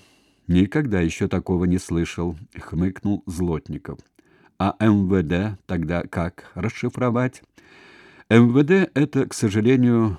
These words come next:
малообразованные внуки Дзержинского». В эту минуту кто-то из водителей включил приемник,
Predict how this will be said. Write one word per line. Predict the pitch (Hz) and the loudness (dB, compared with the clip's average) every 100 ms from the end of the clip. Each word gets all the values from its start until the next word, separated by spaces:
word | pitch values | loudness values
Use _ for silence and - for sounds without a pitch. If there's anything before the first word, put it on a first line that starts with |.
| - | -4
малообразованные | 90 101 104 101 104 90 92 82 113 113 104 98 95 87 | 2 2 2 0 -2 -2 -4 -4 -2 0 0 0 0 -2
внуки | 85 71 87 90 143 - 123 123 98 | -6 -4 0 2 0 -2 -2 -2 -4
Дзержинского». | 82 107 73 80 67 - - 58 - - _ _ _ _ - - _ _ _ _ _ _ | -4 -4 -4 -8 -8 -12 -14 -14 -14 -20 _ _ _ _ -20 -20 _ _ _ _ _ _
В | 87 | 0
эту | 170 - 151 | 2 4 4
минуту | 151 151 147 139 | 6 6 4 0
кто-то | - 139 139 127 | 0 0 2 2
из | 131 104 | 2 2
водителей | 107 117 127 123 117 113 | 2 2 2 2 4 4
включил | 95 104 101 110 98 | 2 0 0 0 0
приемник, | 87 92 92 151 156 143 - - | 2 2 2 2 2 0 -2 -12